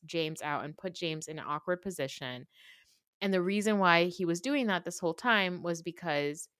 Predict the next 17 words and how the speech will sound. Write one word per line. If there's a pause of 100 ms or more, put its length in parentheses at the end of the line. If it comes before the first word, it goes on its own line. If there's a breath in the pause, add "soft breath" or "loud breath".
(140)
he
actually
was
fucking
Raquel. (760)
And
so
I
understand
what
James's,
like,
issue
is
there, (340 loud breath)
but
that